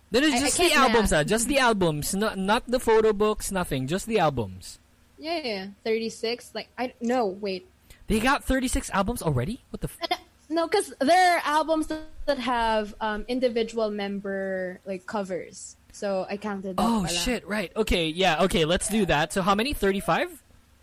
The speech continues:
Speaker 2: Thirty-six.
Speaker 1: Thirty-six, okay. Thirty-six
Speaker 2: Yeah,
Speaker 1: albums
Speaker 2: thirty-six
Speaker 1: for Red
Speaker 2: albums.
Speaker 1: Velvet. How much in peso is one album?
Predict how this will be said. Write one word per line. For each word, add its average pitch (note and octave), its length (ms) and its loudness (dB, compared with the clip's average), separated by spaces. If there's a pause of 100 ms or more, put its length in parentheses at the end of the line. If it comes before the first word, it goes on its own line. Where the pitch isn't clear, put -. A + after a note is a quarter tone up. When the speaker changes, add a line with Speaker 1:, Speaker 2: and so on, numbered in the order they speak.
(760)
Speaker 2:
Thirty-six. B3 880 -4
Speaker 1:
Thirty-six, A#3 720 2
okay. D3 360 2 (260)
Thirty-six C#4 640 2
Speaker 2:
Yeah, F#3+ 120 2
Speaker 1:
albums E3 400 2
Speaker 2:
thirty-six - 0 -
Speaker 1:
for F#3+ 160 2
Red D3+ 200 2
Speaker 2:
albums. C3+ 60 -4
Speaker 1:
Velvet. A#2 320 0 (260)
How C#4 340 4
much G3+ 560 2
in A3 220 -2
peso C#3 600 0 (140)
is C#3+ 260 -2
one D3 220 0
album? A2 400 -6